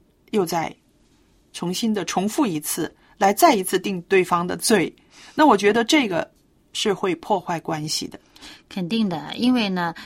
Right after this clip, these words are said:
Speaker 2: 当你在定罪的时候，多来几次，人家就会觉得你都已经认为我是这样，好，我就是这样了。
Speaker 1: 嗯，
Speaker 2: 啊。
Speaker 1: 破罐儿破摔了。
Speaker 2: 啊，那糟糕了，就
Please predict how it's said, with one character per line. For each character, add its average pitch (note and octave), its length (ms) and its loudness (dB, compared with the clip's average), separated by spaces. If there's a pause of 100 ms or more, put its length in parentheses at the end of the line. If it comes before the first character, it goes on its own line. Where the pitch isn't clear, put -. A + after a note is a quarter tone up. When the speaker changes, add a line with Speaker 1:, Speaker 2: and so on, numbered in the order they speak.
Speaker 2:
当 B3 160 4
你 F#3 120 0
在 A3 160 -2
定 G#3+ 180 -4
罪 G3+ 160 -2
的 F3 60 -2
时 - 120 -8
候， E3 320 -6 (520)
多 C4+ 180 4
来 G3 180 2
几 F#3 160 -8
次， - 400 -12
人 E3+ 120 -6
家 F#3+ 100 -4
就 G3 180 -4
会 F#3 140 -4
觉 E3 180 -6
得 F3+ 180 -8
你 F#3+ 480 0
都 C#4+ 140 2
已 A#3+ 140 2
经 G3 120 -2
认 A3+ 200 0
为 G3 80 -2
我 G3 120 -2
是 - 140 -6
这 A3 120 -4
样， E3 120 -4
好， E4 380 6
我 F3+ 100 0
就 F#4 240 4
是 A3+ 120 0
这 A#3+ 140 4
样 A#3+ 200 4
了。 A3 180 4 (220)
Speaker 1:
嗯， F#3+ 560 -2
Speaker 2:
啊。 A#3 120 6
Speaker 1:
破 A3 60 6
罐 A#3+ 140 6
儿 A3+ 60 6
破 A3 180 4
摔 A#3+ 380 4
了。 A3 140 2
Speaker 2:
啊， - 60 2
那 F3+ 120 -2
糟 E3+ 180 -2
糕 D#3+ 220 -2
了， D#3 120 -8
就 D#3+ 120 -12